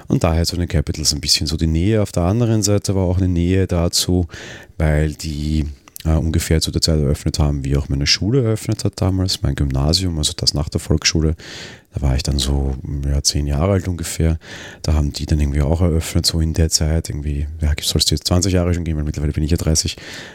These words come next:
Und damals, äh, die auch irgendwie sehr stark versucht haben, Leute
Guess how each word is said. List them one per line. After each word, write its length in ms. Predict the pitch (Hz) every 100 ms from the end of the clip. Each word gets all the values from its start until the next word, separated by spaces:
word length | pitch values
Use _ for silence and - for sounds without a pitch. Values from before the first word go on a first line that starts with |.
| - _ _
Und 800 | 87 78 78 78 78 - - -
damals, 480 | 76 76 76 - 78
äh, 300 | 78 78 -
die 160 | 80
auch 40 | 78
irgendwie 200 | 71 76
sehr 160 | 78
stark 180 | - -
versucht 380 | - - 80 80
haben, 100 | 73
Leute 460 | 73 82 - 87